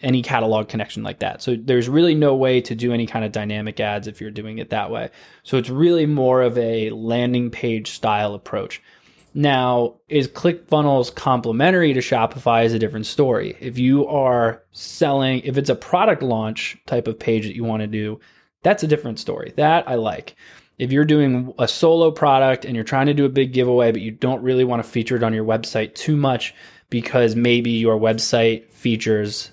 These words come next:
uh, relatively expensive products, you wanna give this away at a high discount just to kinda get it moving,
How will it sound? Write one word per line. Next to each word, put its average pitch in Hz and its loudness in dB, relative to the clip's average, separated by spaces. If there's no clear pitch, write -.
uh, 104 -2
relatively 120 2
expensive 110 -2
products, 165 2
you 127 -6
wanna 113 0
give 113 0
this 123 0
away 120 4
at 110 2
a 107 -4
high 113 -2
discount 135 0
just 117 -8
to - -10
kinda 117 -2
get 107 0
it 107 -2
moving, 151 2